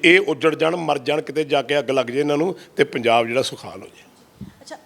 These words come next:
Speaker 2: ਆਖਰੀ ਸਵਾਲ ਹੈ, ਅ, ਫਿਲਮ ਦੇ ਬਾਰੇ ਵੀ ਗੱਲਬਾਤ ਕੀਤੀ ਸੀ ਤੁਸੀਂ ਪਹਿਲਾਂ ਵੀ ਫਿਲਮ ਜਿਹੜੀ ਆ ਰਹੀ ਹੈ ਜਿਸ ਦੇ ਵਿੱਚ ਤੁਹਾਡੀ, ਤੁਸੀਂ ਨਰੇਟ ਕਰੋਗੇ, ਉਸ ਫਿਲਮ ਦੇ ਬਾਰੇ ਵੀ ਥੋੜ੍ਹੀ ਜਿਹੀ ਜਾਣਕਾਰੀ ਦਿਓ।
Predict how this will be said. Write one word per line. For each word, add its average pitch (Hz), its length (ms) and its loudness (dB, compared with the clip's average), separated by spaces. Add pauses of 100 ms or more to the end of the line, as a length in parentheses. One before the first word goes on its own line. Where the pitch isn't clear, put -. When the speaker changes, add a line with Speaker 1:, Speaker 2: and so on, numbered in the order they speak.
(120)
Speaker 2:
ਆਖਰੀ 302 240 4
ਸਵਾਲ 247 380 4
ਹੈ, 254 80 4
ਅ, 269 140 -2
ਫਿਲਮ 285 580 4
ਦੇ 277 120 2
ਬਾਰੇ 240 220 8
ਵੀ 240 100 0
ਗੱਲਬਾਤ 220 400 4
ਕੀਤੀ 226 220 -4
ਸੀ 233 140 -6
ਤੁਸੀਂ 226 260 -4
ਪਹਿਲਾਂ 220 300 2
ਵੀ 247 160 -4
ਫਿਲਮ 226 380 -2
ਜਿਹੜੀ 226 300 -2
ਆ 208 200 -2
ਰਹੀ 208 200 -6
ਹੈ 226 120 0 (420)
ਜਿਸ 214 160 0
ਦੇ 226 80 -2
ਵਿੱਚ 226 200 2
ਤੁਹਾਡੀ, 226 520 -2
ਤੁਸੀਂ 262 240 -2
ਨਰੇਟ 226 360 2
ਕਰੋਗੇ, 208 400 0 (320)
ਉਸ 269 280 8
ਫਿਲਮ 269 240 0
ਦੇ 269 60 2
ਬਾਰੇ 247 200 4
ਵੀ 233 100 -4
ਥੋੜ੍ਹੀ 226 240 -4
ਜਿਹੀ 220 120 -6
ਜਾਣਕਾਰੀ 208 480 -6
ਦਿਓ। - 120 -20